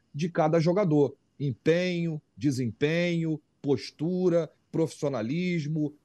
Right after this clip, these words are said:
é, raça, comprometimento, amor ao manto sagrado, respeito à torcida, o que muitos jogadores não estão tendo. Essa é a verdade, essa é a realidade. E outros fatores que impedem a saída do Sampaoli agora, nesse momento,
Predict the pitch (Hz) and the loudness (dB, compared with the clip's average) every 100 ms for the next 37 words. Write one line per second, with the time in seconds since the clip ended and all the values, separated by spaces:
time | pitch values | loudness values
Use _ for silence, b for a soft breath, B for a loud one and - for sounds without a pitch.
0 | _ 107 107 98 104 175 180 165 - - | _ -10 -8 -8 -2 0 2 0 -4 -4
1 | 156 143 _ - 180 185 165 147 147 139 | -2 -2 _ -6 -2 -2 0 -2 -2 -4
2 | 127 123 170 170 151 151 147 _ _ - | -6 -4 -2 -2 -2 -8 -10 _ _ -6
3 | 156 139 170 202 190 156 147 160 151 - | -4 0 4 4 4 0 0 -2 -2 -4
4 | 135 113 139 165 160 151 156 - - 127 | -4 -2 -2 -2 -4 -4 -6 -6 -6 0
5 | 165 - - 180 185 160 147 127 127 - | 2 0 -6 0 0 0 -4 -4 -6 -6
6 | - 160 165 135 - _ 123 160 139 170 | -8 -6 -2 -2 -4 _ -8 -4 -2 -2
7 | 151 170 147 143 160 170 175 214 220 - | -2 0 0 0 -2 -4 -6 -8 -8 -4
8 | 202 170 90 _ - 117 160 170 202 208 | -2 -2 -6 _ -6 -2 -2 -2 -4 -2
9 | 226 156 151 135 143 170 165 170 196 151 | -2 -2 -2 -4 -6 -6 -4 -2 0 0
10 | 117 - _ _ - 135 147 139 147 185 | 0 -4 _ _ -8 -2 0 2 2 0
11 | 175 165 - 135 170 160 - 185 - 165 | -2 -8 -6 -6 -6 -6 -6 -6 -2 -2
12 | 185 143 139 - 127 127 117 - 117 113 | -2 -4 -6 -6 -4 -4 -6 -8 -8 -2
13 | 110 131 135 113 147 170 104 98 139 135 | 0 2 0 2 2 2 0 -2 -4 -6
14 | 107 98 139 143 | -16 -10 -8 -8